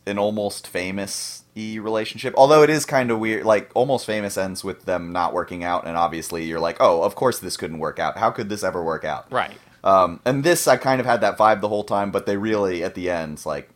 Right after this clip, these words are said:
Speaker 1: "Oh boy, no, they worked it out. It's perfect love," kind of deal.
Speaker 2: Yeah, and I don't mean to say that that isn't a problem. Like, fifteen-year-olds should not be dating twenty-five-year-olds.
Speaker 1: Sure,
Speaker 2: It, it
Speaker 1: yeah.
Speaker 2: just, like, I just kind of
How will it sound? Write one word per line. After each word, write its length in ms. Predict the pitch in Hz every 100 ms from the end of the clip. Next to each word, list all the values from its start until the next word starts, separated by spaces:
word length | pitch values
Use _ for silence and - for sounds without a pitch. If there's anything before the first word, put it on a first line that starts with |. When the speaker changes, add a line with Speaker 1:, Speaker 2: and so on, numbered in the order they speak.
| _
Speaker 1:
"Oh 140 | 92
boy, 300 | 98 104 87
no, 240 | 82 95 85
they 120 | 92
worked 300 | 107 117 107
it 80 | 107
out. 240 | 92 78
It's 140 | 85
perfect 420 | - 104 107 110 -
love," 460 | 98 80 73 - -
kind 240 | 80 73
of 80 | 71
deal. 200 | 69 69
Speaker 2:
Yeah, 220 | 143 135
and 160 | 139 180
I 60 | 208
don't 200 | 277 220
mean 120 | 175
to 80 | 156
say 180 | 180
that 160 | 143 127
that 160 | 127 131
isn't 220 | 139 127
a 60 |
problem. 440 | 104 123 113 139 160
Like, 180 | 110 -
fifteen-year-olds 680 | - 147 156 143 139 143 143
should 140 | 123
not 180 | 117 117
be 80 | 131
dating 340 | 117 117 123
twenty-five-year-olds. 1080 | - 120 120 - 113 120 147 156 196 220 - - -
Speaker 1:
Sure, 240 | - - 175
Speaker 2:
It, 160 | 180
it 60 | 175
Speaker 1:
yeah. 60 | -
Speaker 2:
just, 220 | 170 -
like, 200 | 156 -
I 120 | 143
just 180 | 135 -
kind 180 | 143 135
of 280 | 117 -